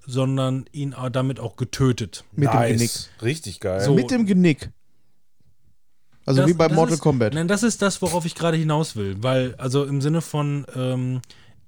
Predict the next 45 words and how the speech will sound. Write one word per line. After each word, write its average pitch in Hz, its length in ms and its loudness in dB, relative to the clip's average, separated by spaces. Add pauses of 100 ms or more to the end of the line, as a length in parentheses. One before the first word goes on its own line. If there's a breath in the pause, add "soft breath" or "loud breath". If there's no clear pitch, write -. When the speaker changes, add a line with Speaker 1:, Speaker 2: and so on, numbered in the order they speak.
(200)
Speaker 1:
ich - 280 -6
wei-, 147 260 2
hab - 260 -6
da 147 160 0
wieder 143 220 0
nur 135 360 0
Film-Hintergrund 131 1200 -2
und 127 220 -8
nicht - 260 -8
Comic-Hintergrund. 110 840 -4
Das 131 100 -2
Speaker 2:
Ja. 123 60 2
Speaker 1:
weiß 165 200 0
ich 139 120 -8
halt 104 160 -4
einfach 85 260 -12
nicht. 95 220 -14 (500 loud breath)
Und, 143 400 -4
äh, 139 220 -4
bei 127 160 -4
Bane 160 400 -2
ist 170 120 -6
es 165 180 -8
zumindest 156 460 -4
aus 131 220 -6
diesen 123 340 -4
Beiträgen, 156 560 -6
die 127 80 -10
ich - 80 -10
mir 120 120 -4
durchgelesen 156 680 -2
hab, 170 180 -6
wo 123 100 0
man, 120 280 -2 (320 soft breath)
wo 127 120 -6
wir 127 80 -2
gerade 135 240 0
noch 127 200 -2
in 127 100 -6
der 110 140 -4
kurzen 139 560 -2
Werbepause 127 600 -2
drüber 117 220 -4
gesprochen 139 500 -4
haben, 139 320 -6